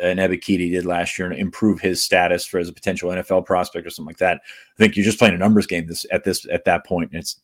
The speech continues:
it's probably not going to come out in your favor. And, and when that guy does, or if that guy does go into the transfer portal, everybody else is circling as well. So you get, you better have some stuff prepared. You better have, um, your ability to go in and sell, not only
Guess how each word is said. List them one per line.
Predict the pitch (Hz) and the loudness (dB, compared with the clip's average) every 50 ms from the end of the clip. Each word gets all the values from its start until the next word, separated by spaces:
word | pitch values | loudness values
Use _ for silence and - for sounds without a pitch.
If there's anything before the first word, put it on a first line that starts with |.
| _ - | _ -18
it's | 80 - - | -18 -18 -8
probably | - - 87 87 85 90 87 | -6 -4 -4 -2 -2 -2 -2
not | 87 87 87 85 - - | -4 -6 -6 -8 -8 -8
going | 90 90 87 87 | -6 -6 -6 -6
to | - - 95 87 85 85 | -6 -4 -4 -4 -4 -4
come | - - 95 92 | -4 -4 -2 -2
out | 85 85 - - | -2 -2 -4 -4
in | 98 92 90 | -6 -4 -4
your | 87 87 85 | -4 -6 -6
favor. | - - 87 90 90 87 90 90 92 | -4 -2 -2 0 0 0 -2 -2 -4
And, | 92 90 - - - - - - | -4 -8 -10 -14 -18 -20 -4 2
and | 131 110 101 | 2 4 6
when | 95 107 110 110 | 6 6 6 6
that | 110 107 98 - | 4 4 2 2
guy | - 98 90 92 | 2 2 2 2
does, | 92 78 92 90 98 104 113 107 92 | 0 0 2 4 6 6 4 4 2
or | 85 85 87 - | -2 -4 -2 2
if | 110 107 104 - - | 2 2 2 4 2
that | 107 95 92 - - | 2 2 2 2 2
guy | 98 92 90 90 | 2 2 2 2
does | 82 87 90 90 92 - | 0 0 0 0 -2 0
go | - 101 101 | 0 2 2
into | 101 98 | 2 2
the | 101 95 | 0 0
transfer | - 110 104 104 - - 104 | 2 2 2 2 0 -2 -2
portal, | - 120 117 117 123 127 127 - _ _ _ _ _ _ _ | 2 4 6 6 6 4 2 -2 _ _ _ _ _ _ _
everybody | - 120 101 104 98 95 | 2 4 4 6 6 6
else | 95 92 - - | 4 2 0 -4
is | - | -4
circling | - - 95 85 - 78 80 82 78 | 0 0 0 0 -2 -6 -10 -10 -10
as | 76 - | -4 -2
well. | 90 90 80 71 | 0 0 0 -2
So | - - 92 | -6 -6 -4
you | 92 95 95 | -2 0 2
get, | 104 104 90 | 2 2 2
you | 104 104 | 4 4
better | 101 107 98 92 | 4 4 4 4
have | 95 98 92 | 2 0 0
some | - - 90 | -2 -4 -8
stuff | - - 101 92 - | -4 -2 -2 -2 -2
prepared. | - - - - 92 90 90 87 85 | -4 -12 -6 -2 -2 0 0 -2 -4
You | 87 | -6
better | 90 87 87 | -6 -6 -6
have, | 85 - 87 85 85 - _ - - - - - - | -4 -4 -4 -4 -4 -8 _ -20 -20 -20 -20 -4 0
um, | 92 92 90 85 87 87 | 0 2 2 0 -2 0
your | 95 104 101 95 | 2 4 4 4
ability | 90 85 107 104 98 98 90 92 87 | 4 2 0 0 0 0 -2 -4 -6
to | - 98 90 | -6 -6 -2
go | 85 95 95 95 | 0 0 0 0
in | 95 92 | 0 -2
and | 90 87 85 | -4 -4 -4
sell, | - - 101 95 95 95 92 92 - - - - _ _ - | -2 2 4 4 4 4 2 0 -4 -12 -20 -20 _ _ 2
not | 104 104 101 | 4 4 4
only | 101 101 101 98 95 95 92 - | 4 4 2 0 0 -2 -4 -8